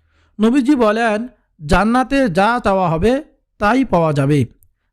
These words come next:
জান্নাতে প্রবেশকারী ব্যক্তিরা কখনো হতাশ হবে না, তাদের মৃত্যু হবে না, তাদের পোশাক পুরাতন হবে না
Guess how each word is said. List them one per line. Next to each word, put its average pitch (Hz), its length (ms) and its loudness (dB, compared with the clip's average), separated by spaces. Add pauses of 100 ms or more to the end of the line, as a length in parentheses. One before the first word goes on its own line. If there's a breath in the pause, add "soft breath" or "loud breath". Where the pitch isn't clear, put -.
(140)
জান্নাতে 247 540 0
প্রবেশকারী 254 680 -4
ব্যক্তিরা 202 720 -4 (560)
কখনো 202 360 0
হতাশ 180 580 0
হবে 160 200 0
না, 147 300 -2 (480)
তাদের 247 320 0
মৃত্যু 247 340 0
হবে 269 320 0
না, 175 380 -2 (380)
তাদের 180 280 -4
পোশাক 175 540 -4 (140)
পুরাতন 220 400 -2
হবে 156 280 0
না 143 240 0